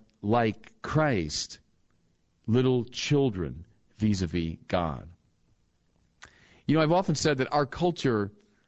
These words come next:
honors autonomy, self-direction. My life, my liberty,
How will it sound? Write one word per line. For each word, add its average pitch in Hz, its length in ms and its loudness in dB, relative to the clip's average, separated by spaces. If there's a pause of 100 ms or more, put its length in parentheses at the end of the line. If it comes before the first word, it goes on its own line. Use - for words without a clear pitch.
(580)
honors 139 600 0 (140)
autonomy, 107 920 -2 (1900)
self-direction. 113 1120 0 (800)
My 113 260 2
life, 127 520 0 (1040)
my 127 220 2
liberty, 135 560 0